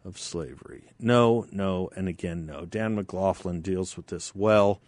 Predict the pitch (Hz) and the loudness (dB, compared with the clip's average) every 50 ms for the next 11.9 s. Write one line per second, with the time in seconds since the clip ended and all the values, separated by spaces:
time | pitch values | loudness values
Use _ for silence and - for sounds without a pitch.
0 | _ _ _ _ _ _ _ _ _ _ _ _ _ _ _ _ _ _ _ _ | _ _ _ _ _ _ _ _ _ _ _ _ _ _ _ _ _ _ _ _
1 | _ _ _ - 120 107 98 95 95 92 90 - - - - 110 101 98 95 92 | _ _ _ -12 -8 -6 -4 -4 -4 -6 -8 -12 -16 -12 -8 -6 -4 -4 -4 -4
2 | - - - 95 92 82 85 87 85 - - 101 95 87 98 101 101 95 87 82 | -6 -6 -6 -6 -6 -6 -6 -8 -10 -10 -10 -8 -8 -6 -4 -4 -2 -2 -4 -4
3 | 82 87 95 - - 101 92 92 92 90 87 - - - 104 92 92 90 90 92 | -8 -12 -14 -12 -8 -4 -4 -2 -2 -4 -6 -8 -4 -4 -2 0 0 0 2 2
4 | 98 92 90 85 - - 95 90 82 - 85 76 - - - 101 90 90 98 95 | 2 2 2 0 -4 -6 -6 -6 -6 -8 -10 -14 -14 -8 -4 -2 -2 -2 -2 -2
5 | 92 - - - - 90 80 78 76 - - 85 82 82 - - - - _ _ | -4 -6 -10 -10 -10 -10 -10 -8 -8 -10 -8 -8 -8 -10 -10 -12 -14 -16 _ _
6 | _ _ _ _ _ _ _ _ _ - - 90 82 82 80 - 101 104 98 90 | _ _ _ _ _ _ _ _ _ -8 -8 -6 -6 -6 -4 0 2 2 2 0
7 | - 107 101 87 - - 92 95 - - - 101 92 87 87 82 - - - - | -2 -2 -4 -4 -4 -8 -12 -12 -10 -8 -6 -6 -4 -6 -8 -10 -12 -14 -16 -16
8 | - - _ _ _ _ _ _ _ _ _ _ _ _ _ _ _ _ _ _ | -18 -20 _ _ _ _ _ _ _ _ _ _ _ _ _ _ _ _ _ _
9 | _ _ _ - 95 92 87 90 92 92 87 87 82 78 80 78 - _ - - | _ _ _ -14 -12 -10 -8 -8 -8 -8 -8 -8 -10 -12 -14 -16 -18 _ 0 2
10 | 123 113 - - 95 82 76 65 - - - - _ _ - - 95 95 - 98 | 2 2 2 -2 -6 -6 -8 -12 -14 -16 -18 -18 _ _ -16 -14 -10 -4 -2 -2
11 | 92 87 - - - - 107 95 92 - - - 60 - - - - | -2 -2 -4 -6 -2 0 0 0 0 -2 -6 -10 -12 -12 -12 -14 -16